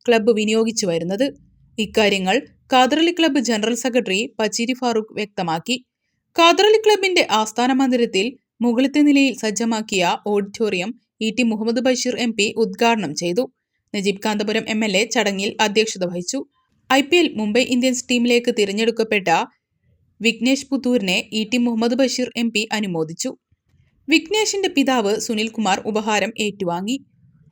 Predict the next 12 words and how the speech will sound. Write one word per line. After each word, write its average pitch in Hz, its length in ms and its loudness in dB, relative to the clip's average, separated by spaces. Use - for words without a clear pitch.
ടൂർണമെന്റ് 392 540 4
ഫൈനൽ 226 420 0
മത്സരത്തിനിടെയുണ്ടായ 247 1200 2
അനിഷ്ട 202 340 -6
സംഭവങ്ങൾ 233 540 -2
അക്രമത്തിലേക്ക് 320 800 0
പോകാതെ 285 400 2
നിയന്ത്രിക്കുന്നതിന് 226 760 -2
നേതൃത്വം 202 420 -4
നൽകിയ 220 520 -2
പോലീസ് 226 340 2
ഇൻസ്പെക്ടർ 208 520 0